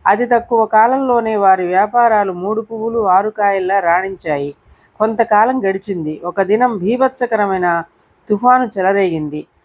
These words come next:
ఆ తుఫాను ధాటికి ఇల్లు, చెట్లు కూలిపోయాయి. వీర్రాజు బొమ్మలు, నాగయ్య కలప తడిసి పాడైపోయాయి. భూషణం పశువుల వరదలో కొట్టుకుపోయాయి.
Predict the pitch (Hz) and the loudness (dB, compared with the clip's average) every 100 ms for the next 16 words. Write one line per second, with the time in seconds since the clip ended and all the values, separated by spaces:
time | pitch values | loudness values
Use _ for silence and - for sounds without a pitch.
0 | _ - 196 196 190 226 254 262 226 226 | _ 0 2 2 -2 2 2 2 0 0
1 | 214 202 185 196 220 240 240 196 - 226 | 0 -2 -2 -2 -2 -2 -2 -6 -2 -4
2 | - 196 220 220 185 165 147 147 147 _ | 0 -2 -2 0 0 2 0 -2 -8 _
3 | _ _ - 202 233 247 247 214 180 190 | _ _ 2 4 6 4 2 0 -2 -2
4 | 202 208 214 185 175 196 220 214 190 180 | -2 -2 -2 -2 0 0 -2 -2 -4 -4
5 | 180 185 180 175 202 214 175 175 214 220 | 2 2 2 -4 -6 -4 0 2 2 -2
6 | 190 160 143 139 143 _ - _ _ 165 | -2 -2 -2 -4 -8 _ -20 _ _ 0
7 | 208 254 254 254 220 196 185 247 233 190 | 2 2 0 -2 0 -2 0 2 2 2
8 | 180 196 226 220 214 190 214 226 214 170 | 2 2 0 0 -2 -6 -6 -8 -2 0
9 | 156 143 147 | 0 -2 -6